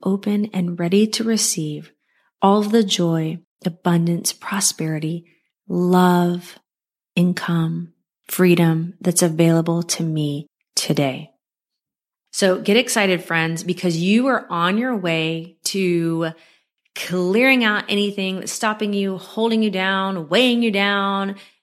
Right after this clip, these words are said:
making you feel like you're, you're not worthy. We're gonna let that shiz go, right? <laughs> We're gonna let it go. So being aware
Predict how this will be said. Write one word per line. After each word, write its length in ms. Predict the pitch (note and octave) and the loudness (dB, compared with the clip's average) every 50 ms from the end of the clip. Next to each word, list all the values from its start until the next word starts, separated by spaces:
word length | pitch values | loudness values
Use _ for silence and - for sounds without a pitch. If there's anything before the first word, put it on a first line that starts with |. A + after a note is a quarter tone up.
| _ _ - | _ _ -18
making 560 | D3+ D3 D3 D3 E3 G#3+ C4 A#3+ B3 B3 A#3+ | -16 -14 -8 -2 0 0 0 0 0 0 0
you 120 | A#3+ A#3+ A3 | 0 0 -2
feel 800 | A3 A3 A3 A3 G#3+ A3 G#3+ G#3+ G#3+ G#3+ G#3+ G#3 G#3 G#3 G#3 G3+ | -2 -2 -2 0 2 2 2 0 0 0 -2 -4 -4 -6 -8 -8
like 340 | G3 F#3+ F#3+ F#3+ F#3 F#3 | -8 -8 -8 -8 -8 -10
you're, 380 | - F#3 F3+ F3 F3 F3 F3 F3+ | -14 -14 -14 -12 -12 -14 -14 -12
you're 160 | F3+ F#3+ F#3+ | -10 -10 -8
not 360 | F#3 F#3+ G#3+ A#3 B3 B3 - | -6 -4 -2 0 -2 -2 -4
worthy. 580 | F#3+ G3 F#3+ F#3+ F#3 F#3 F#3+ F#3 F#3 F#3 F#3 - - _ _ - | -4 -4 -4 -2 -2 -2 0 0 0 -2 -4 -6 -14 _ _ -12
We're 100 | A3 C#4 | -10 -8
gonna 240 | D#4 D#4+ C#4 G#3+ E3+ | -6 -6 -4 -4 -4
let 360 | D#3+ F3 F#3+ G#3+ A3 A3 - | -4 -2 -2 -2 -4 -4 -2
that 280 | F#3 F3+ F3+ F3+ - - | 0 0 0 0 -2 -4
shiz 840 | - - - - - - - G#3+ G#3+ G#3+ A3 A3 A3 A3 A3 G#3+ G#3+ G3 F#3 D#3+ | -6 -6 -6 -6 -6 -6 -2 0 0 2 4 4 4 2 2 0 -2 -4 -6 -4
go, 460 | - G3 F3+ F3+ F3 E3+ D#3+ D#3 D3+ | -2 -2 0 0 0 0 -2 -4 -4
right? 400 | D#3 E3+ F#3+ G3+ A3+ B3+ C4 A3 - - | -2 0 2 2 2 2 0 -2 -2 0
<laughs> 40 | - | 0
We're 100 | C#4 C#4 | 0 0
gonna 420 | C#4+ C4+ A3+ G3 F#3 F3+ F3+ F3+ | 0 -2 -2 -2 0 0 0 0
let 180 | F#3 G#3 A#3 B3+ | 2 2 2 0
it 140 | B3+ - F#3 | -2 -4 -2
go. 540 | E3 A3 G#3+ G#3 F#3+ F3+ E3 D#3 D3+ D3+ - - _ _ _ _ _ _ _ _ | 0 0 2 2 2 0 -2 -2 -4 -6 -10 -14 _ _ _ _ _ _ _ _
So 240 | - - - F#3+ G3+ | -6 -4 -2 0 0
being 300 | F3 F#3+ G3+ G#3 A#3+ C#4 | 0 2 2 2 2 2
aware 520 | C#4+ A#3+ G#3 F#3+ F#3 F#3 F#3+ F#3+ G3 - | 0 0 2 2 2 0 0 -2 -6 -12